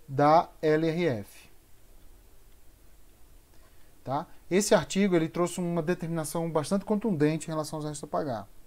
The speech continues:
Fala o seguinte: consiste no fato de que a receita orçamentária que dá suporte ao pagamento, ou seja, que dará, né?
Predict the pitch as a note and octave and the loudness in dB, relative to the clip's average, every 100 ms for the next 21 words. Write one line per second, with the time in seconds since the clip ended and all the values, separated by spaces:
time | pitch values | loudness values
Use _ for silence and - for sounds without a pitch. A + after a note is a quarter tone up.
0 | - - - - - - - G3 F#3+ G3 | -20 -20 -20 -20 -20 -20 0 2 2 -2
1 | B2+ G#2 - F#3+ F#3+ - G#3 G#3 G3+ F#3 | -4 -6 -4 0 0 2 0 0 0 -2
2 | - C#3+ D#3 E3 F3+ - - - - C3 | 2 4 4 2 -6 -16 -20 -20 -16 -6
3 | E3+ - E3 D#3+ D#3 - A3 A3 G3+ G3 | -4 2 2 2 2 2 2 2 0 0
4 | E3 D3+ C3 A#2 B2+ D#3+ - - - - | -2 -2 -2 -2 -2 -6 -10 -20 -18 -6
5 | F3+ C#3 F3+ C4 D4+ - G#3 D#3+ D3 C3 | -4 6 8 8 6 0 0 2 2 2
6 | D3+ C3+ F3 G3 G3+ D3 D3 G3+ A#3+ F3 | -2 0 2 4 4 2 0 0 -2 -4
7 | C#3 B2+ - B2+ E3 F3 C#3 E3 F#3 D3 | -4 -6 -8 4 6 6 6 2 2 -2
8 | A3 | -6